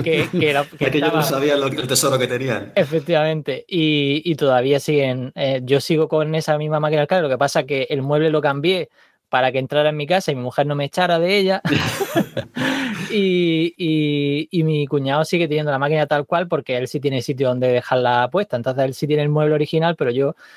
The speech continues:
Speaker 1: digamos que me quedé con la, con lo que es la televisión, ¿no? Me mantuve la televisión y todo lo demás siempre ha ido variando.
Speaker 2: Mira.
Speaker 1: En una ocasión, eh, sí que intenté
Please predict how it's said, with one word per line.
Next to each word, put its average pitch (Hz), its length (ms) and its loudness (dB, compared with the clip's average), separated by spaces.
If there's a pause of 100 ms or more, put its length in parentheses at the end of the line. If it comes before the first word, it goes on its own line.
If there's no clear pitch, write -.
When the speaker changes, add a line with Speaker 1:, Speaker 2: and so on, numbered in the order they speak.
(320)
Speaker 1:
digamos 143 240 2
que - 80 -4
me 131 120 0
quedé 127 200 2
con 139 160 2
la, 120 400 0
con 127 220 -2
lo 123 100 0
que 139 240 2
es 139 60 0
la 135 180 0
televisión, 123 480 -2
¿no? 151 140 -4
Me 131 240 -2
mantuve 127 360 -2
la 147 120 0
televisión 156 440 0
y 127 140 -8
todo 147 220 2
lo 147 60 2
demás 147 220 0
siempre 147 260 0
ha - 20 4
ido 127 320 0 (320)
variando. 127 580 0 (160)
Speaker 2:
Mira. 113 160 2
Speaker 1:
En 147 160 4
una 202 240 4
ocasión, 196 640 -2 (160)
eh, 143 400 0
sí 170 180 -2
que 175 60 2
intenté 175 640 0